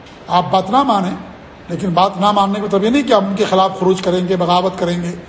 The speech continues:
ان کے خلاف لوگوں کو بھڑکائیں گے، اکسائیں گے، نہیں، حرام ہے شریعت کے اندر۔ جی ہاں، حتیٰ کہ بادشاہ اگر ظالم ہی کیوں نہیں ہے تو بھی اس کی بات ماننا ضروری ہے۔ اس کی اطاعت سے نکل جانا، اس کے خلاف خروج کرنا، یہ حرام ہے،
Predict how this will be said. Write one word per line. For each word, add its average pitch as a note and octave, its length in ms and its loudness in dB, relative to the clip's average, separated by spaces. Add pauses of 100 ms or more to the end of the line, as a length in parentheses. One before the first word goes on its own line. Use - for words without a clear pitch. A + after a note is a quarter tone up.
(560)
ان G3 140 -2
کے G3 140 2
خلاف F#3 320 2
لوگوں F#3 240 0
کو F#3+ 140 -2
بھڑکائیں F3+ 500 0
گے، F#3 60 4
اکسائیں F3 440 0
گے، E3 60 0
نہیں، D#3 280 -6
حرام F3+ 200 0
ہے E3 60 -4
شریعت D3 380 -8
کے C#3+ 60 -14
اندر۔ C3+ 160 -12 (440)
جی D3+ 200 -6
ہاں، B2 100 -10 (720)
حتیٰ F#3+ 300 2
کہ G3+ 80 -2
بادشاہ F3 380 2
اگر F#3 140 0
ظالم F3 360 0
ہی A3 140 0
کیوں G#3+ 200 2
نہیں F#3 240 0
ہے F3 140 -2
تو G#3 140 4
بھی A3 320 0 (260)
اس F#3 180 -6
کی G#3+ 80 -2
بات F3+ 260 2
ماننا E3+ 300 0 (320)
ضروری F#3+ 320 2
ہے۔ F#2 100 -4 (520)
اس F3 160 -4
کی G#3 120 0
اطاعت F3+ 300 2
سے F3+ 100 -6
نکل F3 300 0
جانا، E3+ 240 2
اس E3+ 140 -2
کے G3 100 -6
خلاف E3+ 340 0
خروج F#3 200 0
کرنا، F#3 220 -2
یہ F#3 120 0 (120)
حرام G#3+ 240 2
ہے، E3+ 140 -6